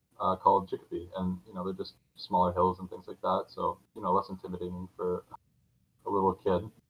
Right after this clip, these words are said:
But, um, I was so terrified of skiing, and my parents were like, "Well, we're not gonna just pay for a lesson, right?" The guy was like, "Well, we also know, uh, I also snowboard, so I know how to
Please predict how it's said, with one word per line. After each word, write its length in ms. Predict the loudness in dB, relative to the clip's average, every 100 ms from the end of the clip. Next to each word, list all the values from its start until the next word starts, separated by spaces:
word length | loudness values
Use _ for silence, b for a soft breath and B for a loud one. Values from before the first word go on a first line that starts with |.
| _ _ _ _ _ _ _
But, 120 | 4
um, 440 | 8 8 6 2 0
I 100 | 4
was 180 | 4 4
so 300 | 4 6 6
terrified 640 | 6 4 4 4 4 4 0
of 360 | -2 -2 -4
skiing, 420 | -8 -4 -2 -2 -4 -4
and 60 |
my 120 | -2 0
parents 260 | -2 0
were 120 | 0
like, 100 | 4
"Well, 340 | 6 6 4 -4
we're 120 | -2 4
not 200 | 4 2
gonna 160 | -6
just 160 | -6 -8 _
pay 220 | 0 0 0 2
for 280 | 4 4
a 80 | 2
lesson, 380 | 2 2 0 -8
right?" 200 | -8 -8 _ _ _ _ _ _ _
The 60 | -2
guy 160 | 4 4
was 160 | 4
like, 140 | 0 2
"Well, 280 | 4 6 4
we 80 | 0
also 240 | -2 -2
know, 420 | -2 2 2 0 0
uh, 380 | 2 4 4 0 -8 _ _ _ _ _ _ _
I 60 | 0
also 200 | 0 0
snowboard, 400 | 0 0 2 0
so 180 | 4 4
I 80 | 4
know 100 | 2
how 80 | 2
to 140 | -2